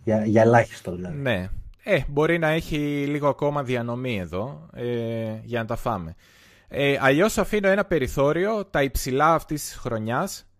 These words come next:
Speaker 2: δηλαδή αυτό που σκέφτομαι εγώ για το είκοσι τρία, για τα υψηλά του είκοσι τρία, να το θέσω πιο ευθέως και πιο απλά, ότι τα υψηλά του είκοσι τρία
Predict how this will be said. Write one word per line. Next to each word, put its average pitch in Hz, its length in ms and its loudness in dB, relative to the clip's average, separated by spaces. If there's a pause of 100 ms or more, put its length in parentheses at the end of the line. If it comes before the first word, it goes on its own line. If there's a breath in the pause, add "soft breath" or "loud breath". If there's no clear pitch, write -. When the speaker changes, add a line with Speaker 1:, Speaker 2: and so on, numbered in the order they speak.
(160)
Speaker 2:
δηλαδή 127 380 2
αυτό 131 260 0
που 143 100 -8
σκέφτομαι 143 400 -4
εγώ 123 140 -2
για 139 120 -2
το - 80 -6
είκοσι - 220 -10
τρία, 127 160 -2
για 117 180 -2
τα 104 80 -2
υψηλά 110 380 0
του - 80 -6
είκοσι 95 240 -6
τρία, 107 340 -2
να 107 120 -6
το 98 100 -6
θέσω 107 320 -8
πιο 92 640 -2
ευθέως 107 400 -4
και - 80 -18
πιο - 180 -8
απλά, 113 400 -2 (580 soft breath)
ότι 123 260 2
τα 127 100 2
υψηλά 131 380 4
του - 80 -2
είκοσι - 240 -2
τρία 123 400 2